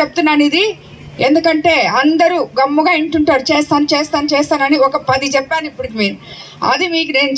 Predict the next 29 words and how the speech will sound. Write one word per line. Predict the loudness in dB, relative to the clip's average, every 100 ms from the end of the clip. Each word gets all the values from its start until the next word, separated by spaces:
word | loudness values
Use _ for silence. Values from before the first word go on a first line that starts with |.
| 0
చేస్తానో | 0 0 0 2 2
లేదో | 2 2 0
మీకు | -2 0
నమ్మకం | 0 0 -2 0 2
కూడా | 2 0
లేదు, | -4 -2
ఎందుకంటే | 0 0 2 0 -2 -6 -20 -8 -2
మీరంతా | 0 2 0 2 4 2 0 -20 -20 -6 0
రాజకీయ | 2 0 -4 -4 0 2
నాయకుల | 0 0 -2 -2 0 0
మాటలు | 2 2 0 -2 -2 -2
విని, | 0 0 0
విని, | -2 -2 -2
విని | -2 0 2
అలాగ | 0 0
అయిపోయి | -4 -2 -2
ఉన్నారు. | 0 -2 -4 -12 -20 -10 -2
కానీ | 0 0 0 -2 -8 -20 -20 -6 -2
నేను | 0 0 0 -4 -8 -20 -20 -20 -12 -2
రాజకీయ | 0 0 -2 -2 0 0
నాయకురాల్ని | 0 0 0 -2 -2 0
కాదు, | 0 0 -6 -10 -10 -6
మీ | -2
మీద | 0 0 0
పెత్తనం | -4 0 0 2 0
చేయడానికి | 0 0 0 0
అసలే | 0 0 2 2
రాలేదు. | 2 2 0 -2 -10 -20 -20 -20 -18 -4 -2
నేను | 0 0 0